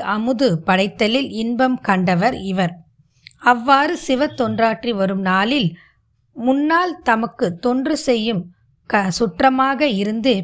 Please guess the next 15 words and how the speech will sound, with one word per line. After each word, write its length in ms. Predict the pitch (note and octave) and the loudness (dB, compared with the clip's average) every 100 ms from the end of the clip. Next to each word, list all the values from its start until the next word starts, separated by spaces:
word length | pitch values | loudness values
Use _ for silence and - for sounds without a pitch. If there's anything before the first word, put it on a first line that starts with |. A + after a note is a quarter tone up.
| - | -2
பின்னர் 460 | C#4+ C#4 C#4+ C4+ G#3+ | 0 2 2 2 2
வாழ்க்கையை 680 | G#3+ A3+ C4+ - D4+ C4 G3 | 0 2 0 0 2 2 0
வெறுத்து 480 | F#3+ G#3 G#3 - C4 F3 - _ | 0 -2 -4 -2 -2 -2 -8 _
சிவன் 460 | _ - C#4+ D#4+ D4 | _ -2 2 2 0
அடியார்களின் 800 | G3 G#3 A#3+ A#3+ A3 F#3 G3 C4+ - - | -2 2 4 4 2 -2 -2 -4 -8 0
திருக்கூட்டத்தில் 920 | C#4 D4 D4 B3+ G#3+ A3+ F#3 B3+ G#3 | 2 2 -2 -6 -2 -4 -4 -6 -4
ஒன்று 360 | G#3+ A3+ B3 D4 | -4 -2 0 -2
கலந்த 380 | - G3 G3 G#3 A#3+ | 0 0 0 0 -2
ஒருவரின் 600 | F#3+ G#3 A#3 G#3+ A3 A#3+ E3+ _ _ _ _ - | -2 -2 0 0 0 -2 -4 _ _ _ _ 0
பாதம் 520 | A3 A3 B3+ C4+ F#3 - - | 2 2 2 0 -2 -6 -2
விலக்காது 680 | G#3 G#3 G#3+ A#3+ B3+ C4 G3 F3 _ _ - | 0 0 0 0 2 0 -2 -4 _ _ 0
தம்மிடம் 600 | B3+ C4 C#4 D4 D4 C#4 B3 | 2 2 2 0 2 -2 -6
முன்பு 460 | A3+ A#3 B3 B3+ C4 F#3 G3 A3 | -8 -4 -2 0 -2 -2 -2 2
ஏவலில் 540 | A#3+ C4 C4+ C4+ A#3+ | 4 2 0 -2 -4
இருந்தவர் 760 | G#3 A3 A3+ A#3 A3 A#3+ G3+ | -4 -4 -2 0 0 2 0